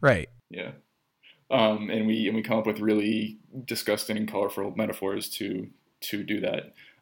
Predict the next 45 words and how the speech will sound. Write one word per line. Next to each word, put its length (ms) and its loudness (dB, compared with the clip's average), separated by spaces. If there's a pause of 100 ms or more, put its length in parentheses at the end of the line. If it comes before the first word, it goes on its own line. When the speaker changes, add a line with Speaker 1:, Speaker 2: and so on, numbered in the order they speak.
(100)
Speaker 2:
Um, 300 -2
so 280 -2 (140)
<laughs> 140 -2
one 220 12
of 60 8
the 80 0
things, 360 4
Speaker 1:
<laughs> 680 4
Speaker 2:
one 140 8
of 60 8
the 100 6
things 300 6
that 120 6
we 100 4
liked 220 6
about 200 -2
the 80 -4
film, 500 -4
um, 460 -4
you 120 0
had 100 0
originally 320 -2
wrote 200 -4
this, 420 -2
and 160 -2
I 100 2
do 160 -2
agree, 480 -4 (580)
is 360 0
there's 560 2 (440)
a 80 -4
nice 280 4
long 280 4
opening 300 0
shot 400 0 (360)
of 440 6
a 120 2
traffic 420 -4
light 320 -2 (300)
above 220 2
an 100 0
L 180 0
A 140 -2
street 300 -4
intersection. 760 -6